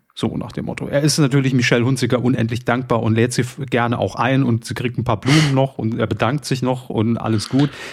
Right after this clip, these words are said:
Aber er hat nochmal klargestellt, dass nicht das Z D F diejenigen waren, die ihm dann irgendwann ab einem gewissen Alter Michelle Hunziker zur Seite gestellt haben, nach dem Motto,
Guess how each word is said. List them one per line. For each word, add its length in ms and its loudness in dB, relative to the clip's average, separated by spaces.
Aber 180 -2
er 40 -2
hat 140 -2
nochmal 180 0
klargestellt, 600 0
dass 140 0
nicht 220 2
das 120 -2
Z 180 0
D 120 2
F 340 0
diejenigen 560 4
waren, 600 -2
die 280 4
ihm 260 0
dann 220 2
irgendwann 360 2
ab 80 -4
einem 160 0
gewissen 280 2
Alter 420 0
Michelle 320 2
Hunziker 400 2
zur 140 -2
Seite 260 0
gestellt 380 0
haben, 200 2
nach 140 4
dem 100 2
Motto, 300 2